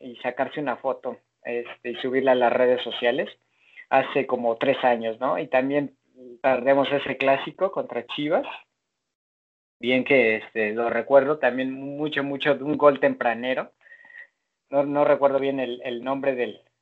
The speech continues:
del, este, del anotador, quizá tú, tú, este, lo recuerdes ahí en el Azteca, que se le va a, a, al arquero sobre el primer palo, ¿no? Que un error así como que garrafal,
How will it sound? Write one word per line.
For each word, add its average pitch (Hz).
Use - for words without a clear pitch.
del, 113
este, 107
del 113
anotador, 117
quizá 127
tú, 123
tú, 131
este, 123
lo 110
recuerdes 117
ahí 120
en 135
el 123
Azteca, 123
que 123
se 123
le 120
va 120
a, 101
a, 107
al 120
arquero 127
sobre 117
el 110
primer 123
palo, 117
¿no? 131
Que 117
un 131
error 123
así 120
como 113
que -
garrafal, 117